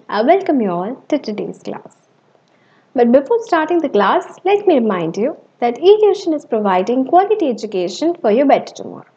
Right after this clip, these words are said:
So don't forget to subscribe our YouTube channel or download the app from the Play Store. I'm teaching you science, and the chapter we are reading is materials, metals and non-metals. And this is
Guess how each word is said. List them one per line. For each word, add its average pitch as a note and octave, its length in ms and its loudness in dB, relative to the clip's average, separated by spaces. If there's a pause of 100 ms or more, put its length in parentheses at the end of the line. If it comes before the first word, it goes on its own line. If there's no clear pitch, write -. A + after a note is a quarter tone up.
(560)
So D4 100 0
don't G4 300 2
forget E4 240 -2
to A#3+ 80 -6
subscribe G#3+ 580 -2
our B3 60 4
YouTube D4 500 -2
channel F4 540 -4
or A3 140 -2
download D#4+ 540 0
the F#3 120 0
app F#3+ 240 -4
from - 300 -20
the G#4+ 60 -2
Play C#4+ 200 0
Store. - 320 -14 (1400)
I'm F4+ 240 0
teaching E4 340 2
you A#3+ 100 2
science, A#3 680 -2 (380)
and A#3 120 0
the C4+ 120 -4 (100)
chapter G4 300 0
we A#3 180 0
are F#3+ 60 0
reading G3 360 -2
is F4 300 0
materials, D4+ 800 2 (320)
metals C4 560 0
and D4+ 240 -2
non-metals. F#3+ 680 -8 (640)
And B3+ 180 0
this F4+ 220 4
is D#4 220 4